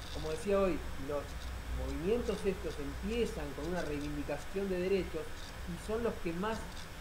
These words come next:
cortan derechos. Por eso, eh, lo que proponemos nosotros es libertad, con responsabilidad, con,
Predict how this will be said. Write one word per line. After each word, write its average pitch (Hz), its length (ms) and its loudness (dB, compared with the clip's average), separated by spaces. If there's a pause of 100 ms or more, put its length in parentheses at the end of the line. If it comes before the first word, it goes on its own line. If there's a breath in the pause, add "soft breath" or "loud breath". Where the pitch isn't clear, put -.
(120)
cortan 151 480 4
derechos. 143 280 0 (920)
Por 160 140 0
eso, 190 320 4 (580)
eh, 127 280 -2 (500)
lo 131 140 -4
que 127 140 -4
proponemos 135 460 0
nosotros 202 540 2 (340)
es 196 140 2 (760)
libertad, 131 520 4 (800)
con 143 160 -2
responsabilidad, 147 1040 2 (100)
con, 156 220 0